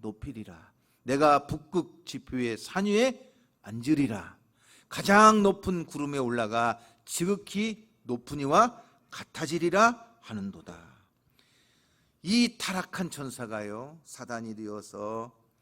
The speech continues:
인간인 아담과 하와에게 교만이라는 마음의 암덩어리를 심어 놓았습니다. 그리고 아담과 하와의 그 모든 후손들인 인간들의 마음속에도 이 교만이라는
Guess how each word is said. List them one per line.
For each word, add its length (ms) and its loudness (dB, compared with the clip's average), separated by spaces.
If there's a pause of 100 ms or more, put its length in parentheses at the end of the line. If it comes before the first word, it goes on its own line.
(220)
인간인 600 -6
아담과 600 -2
하와에게 920 -8 (300)
교만이라는 920 -2 (180)
마음의 640 -8
암덩어리를 800 -12
심어 320 -16
놓았습니다. 580 -16 (1300)
그리고 280 2
아담과 800 2
하와의 520 -4
그 80 -14
모든 560 -8
후손들인 640 -12
인간들의 540 -10
마음속에도 920 -12 (260)
이 180 -18
교만이라는 840 -6